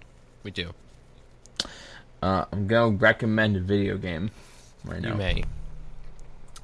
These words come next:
Speaker 2: Uh, the problem with recommending this video game is that, like, nobody owns a V R headset.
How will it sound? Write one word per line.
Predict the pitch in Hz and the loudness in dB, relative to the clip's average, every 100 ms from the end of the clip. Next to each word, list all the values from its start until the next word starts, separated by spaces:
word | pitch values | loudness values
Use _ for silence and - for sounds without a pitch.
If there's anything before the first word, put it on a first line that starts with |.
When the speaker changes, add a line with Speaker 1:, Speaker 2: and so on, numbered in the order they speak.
| - - - - - | -16 -18 -16 -16 -6
Speaker 2:
Uh, | 78 - | -4 -2
the | 101 | -4
problem | - 147 156 160 | 8 10 12 8
with | 131 113 | 6 6
recommending | 110 110 117 110 107 104 101 | 8 8 8 6 8 6 6
this | 95 | 4
video | - 120 117 | 6 8 8
game | 98 101 101 98 - - - - - - - - - - | 6 4 2 2 -2 -10 -20 -20 -20 -20 -20 -20 -20 -4
is | 95 90 | -4 2
that, | 98 87 - - - - - - - - - - - - - | 4 4 2 -6 -20 -20 -20 -20 -20 -20 -20 -20 -20 -20 -4
like, | 107 95 90 - - - - - - - - - - - - - - - - | 2 4 4 -2 -10 -16 -20 -20 -20 -20 -20 -20 -20 -20 -20 -20 -20 -20 -8
nobody | - 104 107 107 113 107 - - | 2 6 8 8 8 6 4 4
owns | 107 104 104 104 - - - - - | 6 8 8 6 4 -2 -12 -20 -2
a | 98 | 0
V | 92 101 98 | 4 6 10
R | 113 | 10
headset. | 104 87 95 - - - | 10 4 2 0 -2 -2